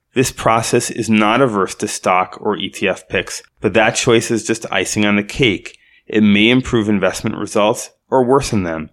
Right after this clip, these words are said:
but those results will help increase investors' wealth over time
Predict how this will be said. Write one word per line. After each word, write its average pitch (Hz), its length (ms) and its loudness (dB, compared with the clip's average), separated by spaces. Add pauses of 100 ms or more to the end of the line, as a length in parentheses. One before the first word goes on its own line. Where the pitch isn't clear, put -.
(160)
but 101 160 -6
those 117 260 4
results 113 440 2
will 110 80 4
help 107 280 -2
increase 120 460 -2
investors' 104 500 -2
wealth 98 300 0
over 98 240 -4
time 104 580 0